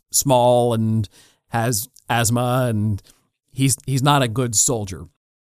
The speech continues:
And, but that's not the point. M-, one of my favorite scenes is when Erskine describes why he chose Steve. I-, it's like you were saying, like, "Well, why would you want the guy who's gonna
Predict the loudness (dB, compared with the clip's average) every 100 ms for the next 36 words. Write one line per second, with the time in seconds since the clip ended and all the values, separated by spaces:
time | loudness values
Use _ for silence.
0 | _ _ _ _ _ 0 0 -2 -4 -2
1 | 0 0 -2 -4 -6 -6 -8 -10 -8 -4
2 | -2 0 0 0 -2 -2 0 0 0 -2
3 | -2 -2 -4 -2 -2 -2 -4 -12 _ _
4 | -6 -2 0 2 0 -2 0 0 0 -2
5 | -2 -2 -2 -4 -8 -12 -16 -20 _ _
6 | _ -10 -6 -2 -2 -2 -2 -4 0 0
7 | 0 -4 -8 -8 -4 0 2 0 0 0
8 | 0 0 0 0 0 -2 -2 -2 -2 -2
9 | -4